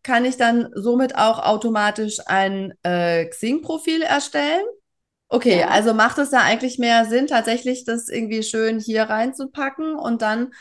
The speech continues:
Speaker 1: äh, ist ja manchmal einfacher, als wenn man jetzt irgendwie bei, äh, Social Media, ne, denkt so, „Oh Gott, wie muss ich das jetzt irgendwie machen?“ Wenn ich irgendwie weiß, wie das mit dem Lebenslauf geht, funktioniert das ja bei, äh, Xing dann auch ganz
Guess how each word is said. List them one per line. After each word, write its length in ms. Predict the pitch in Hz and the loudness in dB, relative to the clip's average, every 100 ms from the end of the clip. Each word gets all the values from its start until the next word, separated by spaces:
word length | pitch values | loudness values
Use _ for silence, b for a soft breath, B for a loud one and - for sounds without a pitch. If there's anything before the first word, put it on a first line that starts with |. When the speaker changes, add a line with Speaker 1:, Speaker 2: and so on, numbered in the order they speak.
| B B - | B B -2
Speaker 1:
äh, 360 | 220 220 220 | 2 4 2
ist 100 | 208 | 0
ja 60 | 220 | -2
manchmal 340 | 208 214 226 | 0 -2 0
einfacher, 420 | 175 208 233 226 214 | 0 0 0 0 0
als 160 | 208 | 0
wenn 100 | 214 | -2
man 140 | 214 208 | -2 -2
jetzt 180 | 202 | -4
irgendwie 400 | - 208 208 208 | -4 -6 -4 -4
bei, 460 | 196 196 190 196 190 | -2 0 0 0 -2
äh, 400 | - 190 190 190 | -4 -2 0 -2
Social 320 | 190 208 214 | -2 -6 -4
Media, 600 | 202 214 208 196 190 190 | -4 -2 0 0 0 -2
ne, 380 | 131 202 214 214 | -2 -2 -2 -4
denkt 220 | 202 202 | -4 -6
so, 160 | 208 202 | -4 -4
„Oh 60 | 190 | -2
Gott, 220 | 202 208 | -4 -4
wie 60 | |
muss 200 | 196 208 | -4 -4
ich 80 | 214 | -6
das 100 | 214 | -8
jetzt 160 | 196 185 | -8 -8
irgendwie 220 | 190 185 | -6 -4
machen?“ 320 | 180 220 262 262 B B - | -4 -4 -6 -8 B B -6
Wenn 140 | 202 | -4
ich 120 | 214 | -2
irgendwie 200 | 202 196 | -4 -2
weiß, 280 | 190 190 208 | 2 2 2
wie 40 | 214 | -4
das 140 | 196 | -6
mit 140 | 202 | -6
dem 60 | 185 | -4
Lebenslauf 480 | 180 214 240 220 214 | -4 -4 -4 -4 -4
geht, 200 | 214 208 | -8 -8
funktioniert 480 | - 196 196 190 196 | -8 -8 -6 -6 -6
das 80 | |
ja 100 | 190 | -6
bei, 880 | 185 180 175 175 - 175 170 170 165 | -4 -2 0 -2 -2 -4 -2 -2 -4
äh, 60 | 165 | -6
Xing 420 | - 202 202 202 | -8 -4 -4 -4
dann 220 | 175 175 | -4 -4
auch 240 | - 185 - | -2 -4 -6
ganz 240 | 185 180 | -10 -8